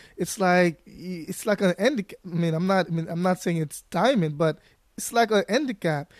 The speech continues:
'cause we use fuel for almost for everything. So, 'cause I know we are blessed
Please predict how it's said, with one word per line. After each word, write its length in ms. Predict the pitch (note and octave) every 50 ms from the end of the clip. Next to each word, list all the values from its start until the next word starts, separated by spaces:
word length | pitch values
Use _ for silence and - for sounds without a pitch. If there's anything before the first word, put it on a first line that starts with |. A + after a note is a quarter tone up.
| - -
'cause 180 | - - G#3+ F#3
we 100 | F#3 G#3+
use 280 | G#3+ G3+ G#3 G#3+ G3+ -
fuel 340 | - - G3 F#3+ F#3+ F#3
for 220 | F3 - - F3+ F3
almost 380 | - - F#3+ G3 F#3 F#3+ -
for 120 | - G3+ - - _
everything. 600 | - G#3 A3+ A3 F3+ E3 - - E3+ D#3 D3 D3 - _ _ _ _ _ _ _
So, 720 | - - - G#3 G3 F#3 F#3 F3+ F3+ F3+ F3+ F3 E3+ - - _ _ _ _ _ _
'cause 180 | - - F#3 -
I 200 | F3 F#3 G3+ G3
know 360 | F#3+ F#3 F3+ F3+ F3 E3+ - - _ _ _ _ _ _ _ _ _ _ _ _ _
we 320 | F#3 F3+ F#3 G3 G3+ G3+
are 160 | F#3+ F#3 F3
blessed 720 | D#3+ C#3+ D#3 F3 F#3 G3 F3+ - A#3 F#3+ - - - -